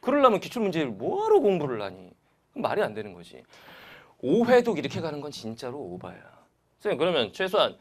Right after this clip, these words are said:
세 번은 보란 말을 많이들 하시던데요. 그럴 수는 있어. 뭐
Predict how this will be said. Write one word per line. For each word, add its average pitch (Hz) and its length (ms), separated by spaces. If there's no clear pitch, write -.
세 - 380
번은 220 300
보란 127 280
말을 110 240
많이들 117 420
하시던데요. 143 680
그럴 120 260
수는 120 340
있어. - 300
뭐 92 360